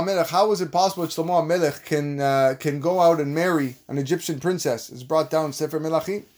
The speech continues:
And the Midrash explains that the reason is because his teacher, Shimi ben Gera, was no longer around, passed away. And because he didn't have his teacher,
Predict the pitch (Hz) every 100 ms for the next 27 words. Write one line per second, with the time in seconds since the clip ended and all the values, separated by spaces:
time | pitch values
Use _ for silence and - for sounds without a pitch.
0 | _ _ _ _ _ - 151 156 156 190
1 | 233 202 170 - 220 262 160 131 - _
2 | _ _ 156 151 165 220 208 247 180 170
3 | 139 190 240 202 190 - - 151 143 247
4 | 262 254 165 - 170 202 180 180 165 156
5 | 196 214 180 160 156 170 190 180 175 170
6 | 156 - _ _ 135 175 185 131 - 156
7 | 170 170 165 196 165 - _ _ _ -
8 | - 143 147 208 247 214 226 220 160 214
9 | 196 175 - 208 185 269 320